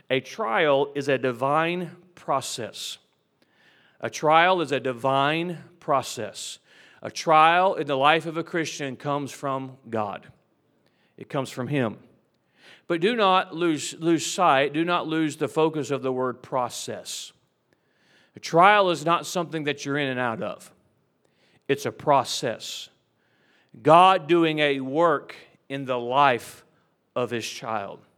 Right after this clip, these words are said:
It is a divine process. Sometimes we can get a glimpse of what God is doing in our life. Sometimes, uh, God may give your pastor a little bit of a glimpse of what he's trying to do in your life because,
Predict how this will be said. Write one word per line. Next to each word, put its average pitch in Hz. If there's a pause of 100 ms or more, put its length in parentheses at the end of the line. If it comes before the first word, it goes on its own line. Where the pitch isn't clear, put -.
(540)
It 151
is 147
a 147
divine 135 (340)
process. - (360)
Sometimes 160
we 175
can 175
get 147
a 131
glimpse 139 (300)
of 143
what 135
God 151
is 131
doing 147
in 135
our 120
life. 123 (680)
Sometimes, 185 (160)
uh, 160
God 156
may 175
give 165
your 196
pastor 170
a 135
little 156
bit 156
of 160
a 180
glimpse 156
of 123
what 143 (160)
he's 151
trying 156
to -
do 147
in 151
your 160
life 156
because, 135